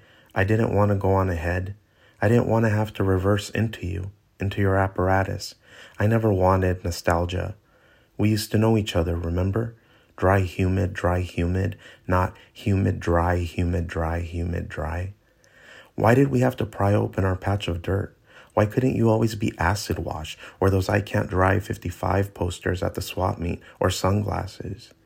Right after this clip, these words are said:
I never wanted to lay questions around you. What if he takes another this year? What if he's difficult to talk my way out of?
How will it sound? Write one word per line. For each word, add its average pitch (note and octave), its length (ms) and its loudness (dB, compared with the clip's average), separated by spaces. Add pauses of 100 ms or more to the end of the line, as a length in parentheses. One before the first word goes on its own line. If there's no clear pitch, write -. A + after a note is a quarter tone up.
(540)
I G#2+ 80 2
never A#2 260 6
wanted G2+ 380 6
to G2 120 0
lay F#2+ 120 2
questions F#2 560 0
around F2+ 400 -2
you. F#2 240 -10 (560)
What F#2+ 140 4
if G#2 80 4
he G2+ 80 0
takes - 300 -2
another G2 380 4
this F#2 280 -6
year? - 240 -10 (320)
What F2 140 2
if F#2+ 100 2
he's G2+ 160 0
difficult G2+ 540 0
to - 60 -20
talk - 320 -2
my F#2+ 100 0
way F#2 220 0
out F#2+ 200 2
of? F#2+ 220 -6